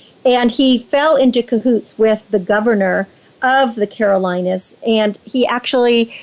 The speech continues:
went into port, and the governor would, you know, give him, would give him, um, safe harbor and give him provisions and things until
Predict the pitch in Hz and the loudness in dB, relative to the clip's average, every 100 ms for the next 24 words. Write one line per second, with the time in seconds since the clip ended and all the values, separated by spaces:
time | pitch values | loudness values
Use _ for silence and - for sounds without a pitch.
0 | - 247 285 294 277 254 - 247 220 220 | -6 0 2 2 0 -2 -4 0 0 0
1 | - 226 208 214 226 233 214 185 196 202 | 0 0 0 -2 0 0 0 0 2 2
2 | 196 196 180 190 180 170 214 - 220 202 | 0 -4 -4 -2 0 0 -2 -2 -2 0
3 | 190 190 _ - - - 269 262 226 269 | 0 -2 _ -20 -16 -2 0 2 0 0
4 | 247 262 226 214 202 196 202 _ _ - | 0 0 2 2 2 0 -2 _ _ -6
5 | 320 277 - - - - 262 254 254 185 | -2 -2 -4 -20 -20 -4 0 0 0 -2
6 | 165 202 _ _ _ - 233 240 233 226 | -2 -4 _ _ _ -2 0 0 -2 -2
7 | 220 240 262 262 214 208 196 208 196 190 | -2 -2 0 -2 -2 -4 -2 -2 -4 -6
8 | - 226 - - 330 302 233 226 | -2 -2 -2 -4 0 2 2 0